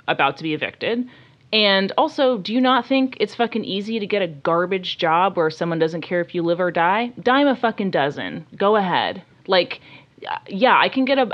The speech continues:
I could get a job tomorrow where my boss treats me like shit, won't pay me what I fucking earned, and will fire me at any given time. So, go ahead.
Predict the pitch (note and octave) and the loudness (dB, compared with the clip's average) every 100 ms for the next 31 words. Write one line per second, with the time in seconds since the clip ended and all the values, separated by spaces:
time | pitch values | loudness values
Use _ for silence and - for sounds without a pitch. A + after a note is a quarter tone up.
0 | F3+ A3 C#4+ D#4 B3 B3+ A3+ A3+ A#3+ G#3+ | 0 0 -2 -2 0 0 0 0 2 4
1 | F#3 D#3+ E3 D#3+ D#3 E3 - G3+ A#3+ A#3+ | 4 2 0 2 2 0 -6 -4 -2 -2
2 | B3 - - E3+ D#3+ - - - _ _ | -4 -6 -2 0 0 -4 -14 -20 _ _
3 | _ _ D#3 D#3 F#3 F#3 A3 A3 A3 G#3+ | _ _ -6 0 0 0 -2 0 2 2
4 | G#3+ G#3 G#3+ - - G#3 A#3 A3 G#3+ - | 2 2 0 -4 -6 -4 -4 -4 -6 -10
5 | _ _ _ _ - E3 D3+ C#3+ G3 A3+ | _ _ _ _ -4 -2 0 0 -4 -8
6 | - - E3+ F3 F3 F3 E3+ - - F3 | -12 -4 0 0 0 -2 -6 -12 -6 -4
7 | F3 F3+ E3+ E3+ E3 - D3+ D3+ D3 - | 0 0 2 0 -2 -2 -2 -4 -4 -6
8 | C3+ - A#1 F#3 - F3+ D#3 D3+ D#3+ - | -10 -10 -10 -12 -6 0 0 0 -4 -4
9 | C4+ D#4 A3+ C#3+ | -2 2 2 0